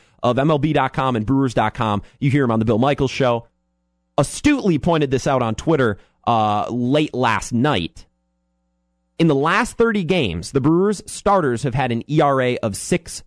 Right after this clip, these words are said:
five five, averaging, giving up over six and a half runs per nine innings.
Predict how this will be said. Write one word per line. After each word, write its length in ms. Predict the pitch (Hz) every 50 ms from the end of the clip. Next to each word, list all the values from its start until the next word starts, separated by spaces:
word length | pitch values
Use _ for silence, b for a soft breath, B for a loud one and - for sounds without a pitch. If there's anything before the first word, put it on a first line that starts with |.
| _ _ -
five 420 | - 131 127 120 120 120 110 113 - _ _
five, 360 | - 110 90 76 - - 151 _ _ _ _ _ _ _ _ _ _ _ _ _ -
averaging, 680 | 170 180 214 220 269 262 214 233 262 254 254 262 247 - _ _ _ _ _ _ _ -
giving 240 | - 127 151 180 175
up 160 | 170 170 - -
over 200 | - 131 110 87
six 260 | - - - 196 -
and 80 | - 202
a 40 | 190
half 200 | 185 170 156 -
runs 320 | 160 151 139 135 135 127 b b b b b
per 140 | - 165 156
nine 240 | 143 131 131 120 110
innings. 400 | 104 90 82 82 - - -